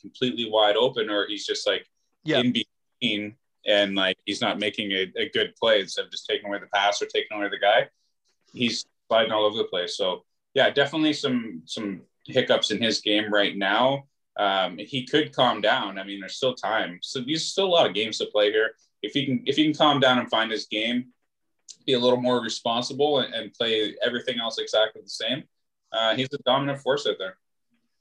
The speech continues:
Speaker 2: Yeah, I definitely think he could be. And I think that, that once again, it, it goes back to my two. Would you guys be willing to sit Morgan Rielly for a couple of games just to allow Sandin some top reps with Brody and maybe just let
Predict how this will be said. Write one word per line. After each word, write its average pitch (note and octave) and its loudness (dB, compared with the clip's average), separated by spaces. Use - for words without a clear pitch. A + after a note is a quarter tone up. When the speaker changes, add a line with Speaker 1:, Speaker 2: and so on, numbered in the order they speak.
Speaker 2:
Yeah, C4+ 4
I C#4 4
definitely C#4+ 0
think A3+ 0
he G3 -6
could F#3+ -14
be. A#3 -4
And A3 -2
I F3 -2
think A3 -6
that, F#3+ -8
that F#3 2
once F3 0
again, F3 2
it, E3 -4
it E3 -8
goes E3+ -4
back E3 0
to - -8
my D3+ -8
two. F#3+ -8
Would G3+ 0
you G#3 0
guys C#3+ 0
be F3+ 0
willing F#3+ 0
to G3+ -8
sit - -4
Morgan F3 -2
Rielly D#3+ -2
for D#3+ -2
a D3+ -2
couple E3+ -4
of D#3 -2
games D#3 -4
just - -8
to G3 2
allow D#3 4
Sandin D#3 -2
some D3+ -12
top D3 -2
reps D3 0
with D3+ -6
Brody E3+ 0
and D#3+ -2
maybe E3+ 0
just F#3 -6
let E3+ -2